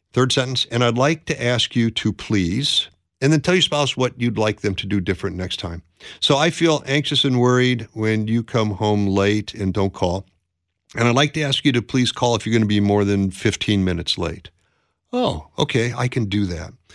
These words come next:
But you've gotta do it in that order. If you start off with the second, second line, "When you," starts feeling like criticism or contempt, and then your spouse is gonna get defensive or just shut down, right? So you've gotta start with the words, "I feel."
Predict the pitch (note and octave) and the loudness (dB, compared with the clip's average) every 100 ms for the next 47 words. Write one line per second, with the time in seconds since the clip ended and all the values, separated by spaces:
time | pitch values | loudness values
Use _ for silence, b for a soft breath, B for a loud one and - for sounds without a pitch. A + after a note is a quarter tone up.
0 | B - C3+ B2 D3+ E3 D#3 E3 E3 D3 | B 0 0 2 2 2 2 4 4 2
1 | C#3 B2+ C3 A#2 G#2+ G2+ A2+ - A#2+ C#3+ | 2 4 4 2 0 -4 -10 -4 -4 0
2 | D#3 D#3 D3 B2+ A2+ - D3 C#3+ B2 G2 | 2 0 -2 -4 -4 0 0 2 -2 -2
3 | - - _ A2 A2 - D3+ D3+ A2 G#2+ | -8 -20 _ -8 -6 -2 0 2 2 4
4 | A#2 C3 A2+ A2 C#3+ G#2+ G#2+ G#2+ b b | 4 4 2 4 4 4 0 -4 b b
5 | - C#3 C#3+ - C#3+ B2 A2 - B2+ C3 | -4 -2 0 2 2 2 0 0 2 2
6 | - C3 A#2+ C3+ B2+ F#2+ F2+ G2 - C3 | 2 2 2 2 2 0 -4 -10 -2 0
7 | A#2 - b b b - A2 A#2 A2+ G2+ | 0 -4 b b b -2 2 4 2 2
8 | A#2 A2 G#2 G2 F#2 G#2+ G#2+ - - G#2 | 2 2 2 -2 -2 0 0 -4 -4 -2
9 | F#2+ F#2+ F2+ F2 F2 - E2+ F2 F2+ E2+ | 0 -2 -4 -2 -4 -4 -6 -6 -6 -8
10 | F2 G2 F#2+ - G#2 F#2 B2 D#3+ - C3 | -10 -8 -4 -2 -2 0 0 0 0 2
11 | B2 A2 G2 - G2+ G2 G2+ G2+ G2 F#2+ | 2 -2 -6 -6 -6 -6 -4 -2 -2 -2
12 | G2 F#2 F#2 - A#2+ | -4 -6 -4 2 2